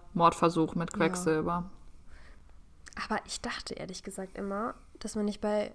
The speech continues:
Speaker 2: versuchtem Mord nicht auch, ah, ich sag, gut, bis zu lebenslänglich, ne,
Speaker 1: Mhm.
Speaker 2: bekommen kann.
Speaker 1: Ja, bis zu
Speaker 2: Weil
Speaker 1: lebenslänglich.
Speaker 2: beim Mord musst du ja lebenslänglich bekommen. Und versuchter Mord, dachte ich auch immer, dass es
Speaker 1: Mhm.
Speaker 2: lebenslänglich
Speaker 1: Aber
Speaker 2: war.
Speaker 1: elfeinhalb, ja,
Speaker 2: Aber
Speaker 1: gut.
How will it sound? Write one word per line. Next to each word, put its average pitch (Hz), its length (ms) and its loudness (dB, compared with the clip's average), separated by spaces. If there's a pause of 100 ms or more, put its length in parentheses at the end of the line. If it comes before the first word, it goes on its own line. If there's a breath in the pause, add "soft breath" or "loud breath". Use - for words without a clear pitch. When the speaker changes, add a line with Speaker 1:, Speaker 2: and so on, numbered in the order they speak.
Speaker 2:
versuchtem 214 480 0
Mord 202 320 0
nicht 208 220 -6
auch, 220 260 -2
ah, 196 120 0
ich 185 100 -2
sag, 185 220 -2
gut, 180 220 -6
bis 240 220 2
zu - 80 -2
lebenslänglich, 180 840 -2
ne, 208 260 -6
Speaker 1:
Mhm. 185 120 2
Speaker 2:
bekommen 180 420 6
kann. 269 120 -6 (440 soft breath)
Speaker 1:
Ja, 180 180 12
bis 170 220 8
zu - 40 -12
Speaker 2:
Weil 202 80 6
Speaker 1:
lebenslänglich. 190 340 4
Speaker 2:
beim 214 140 8
Mord 214 420 4
musst 233 400 6
du 269 60 4
ja 262 180 6
lebenslänglich 254 720 2
bekommen. 269 500 -4 (1300)
Und 196 100 -14
versuchter 220 480 -4
Mord, 240 380 0
dachte 233 220 2
ich - 120 -2
auch - 160 2
immer, 202 140 0
dass 185 120 -6
es 185 80 -8
Speaker 1:
Mhm. 175 100 4
Speaker 2:
lebenslänglich 180 300 4
Speaker 1:
Aber 165 160 12
Speaker 2:
war. 135 60 12
Speaker 1:
elfeinhalb, 160 680 8
ja, 180 40 0
Speaker 2:
Aber 170 320 0 (280)
Speaker 1:
gut. - 300 -6